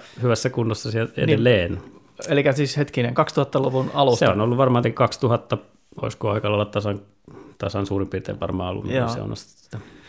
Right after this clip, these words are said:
Speaker 2: Mun pitikin kysyä siitä, että kun siirryitte sinne ulkokalliolle, että oliko teillä kamat millaisessa kuosissa? Silloin?
Speaker 1: Varmaan ne ensimmäiset oli, en,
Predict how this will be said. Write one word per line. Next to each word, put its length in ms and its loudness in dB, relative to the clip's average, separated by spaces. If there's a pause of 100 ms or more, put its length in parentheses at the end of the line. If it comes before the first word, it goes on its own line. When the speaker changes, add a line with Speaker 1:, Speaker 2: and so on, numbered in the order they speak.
(120)
Speaker 2:
Mun 100 -2
pitikin 260 2
kysyä 320 0
siitä, 320 0
että 140 -8
kun 80 -6
siirryitte 360 -4
sinne 220 -6 (120)
ulkokalliolle, 840 -2
että 180 -8 (200)
oliko 260 -2
teillä 200 0 (380)
kamat 320 0
millaisessa 500 -4 (200)
kuosissa? 540 0 (720)
Silloin? 400 0 (1300)
Speaker 1:
Varmaan 280 4
ne 80 6
ensimmäiset 460 6
oli, 200 2 (240)
en, 160 -2